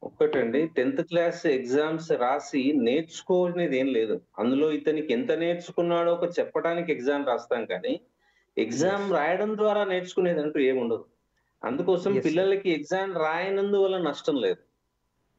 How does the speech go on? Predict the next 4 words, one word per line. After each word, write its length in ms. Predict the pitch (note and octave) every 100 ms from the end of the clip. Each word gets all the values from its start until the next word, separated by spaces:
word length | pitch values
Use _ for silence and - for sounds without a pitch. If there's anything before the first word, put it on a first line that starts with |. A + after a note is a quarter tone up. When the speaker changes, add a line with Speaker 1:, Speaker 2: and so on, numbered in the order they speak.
| _ _ _ - B2+
Speaker 1:
Already 380 | F3+ G#3 G#3+ A3+
సంవత్సరం 540 | F3 F3 G3+ A3 G#3 G#3+
అంతా 260 | G#3 G#3+
చదివి 640 | G#3 - E3+ F#3+ G#3 G#3+